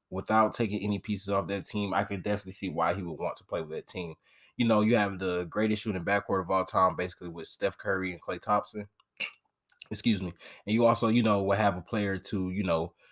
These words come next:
push him in practice in Draymond Green, and that was something that he would, you know, that he said that he would like. He would like the type of player, you know, to go up against Draymond Green in practice, basically. And, you know,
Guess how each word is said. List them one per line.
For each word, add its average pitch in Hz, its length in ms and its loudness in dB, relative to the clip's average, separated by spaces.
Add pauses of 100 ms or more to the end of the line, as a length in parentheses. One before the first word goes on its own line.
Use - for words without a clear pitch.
(600)
push 180 280 10
him 120 220 6
in 110 240 0
practice 104 560 0
in 95 180 -6
Draymond 104 360 2
Green, 104 260 2
and 95 140 0
that 104 120 2
was 101 140 0
something 95 320 -2
that 92 160 -2
he 104 140 0
would, 90 280 -2
you 113 140 0
know, 85 320 2 (140)
that 90 140 -2
he 104 100 0
said 98 240 -4
that 87 80 -4
he 104 100 0
would 87 140 -4
like. 95 240 -2
He 107 60 -6
would 90 120 -6
like 95 260 -2
the 90 60 -18
type - 240 -6
of - 80 -20
player, 87 400 -6 (840)
you 113 100 2
know, 95 180 2
to 90 80 -2
go 104 280 4
up 104 100 -2
against 95 460 -6
Draymond 95 320 2
Green 90 180 -4
in 80 60 -8
practice, 107 400 -2
basically. 95 500 -4
And, 87 100 -6
you 98 60 -4
know, 82 360 -2